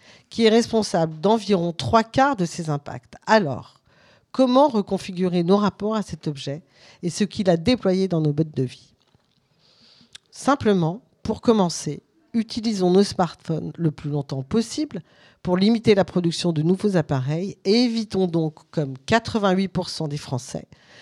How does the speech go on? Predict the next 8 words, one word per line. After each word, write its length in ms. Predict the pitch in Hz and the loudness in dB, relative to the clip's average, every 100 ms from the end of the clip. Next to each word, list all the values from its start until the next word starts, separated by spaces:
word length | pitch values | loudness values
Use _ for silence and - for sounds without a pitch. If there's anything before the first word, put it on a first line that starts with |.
| - - | -20 -4
de 80 | 170 | -2
changer 400 | - 208 196 208 | 2 2 4 2
de 100 | 156 | 0
téléphone 600 | 151 185 135 - 143 160 - - | -2 -2 -2 -4 -8 -8 -14 -2
alors 240 | 170 156 | 0 0
qu'il 160 | - - | -4 -12
fonctionne 480 | 147 135 - 170 | -12 -10 -8 -8
encore. 540 | 131 - - 143 _ | -10 -12 -16 -16 _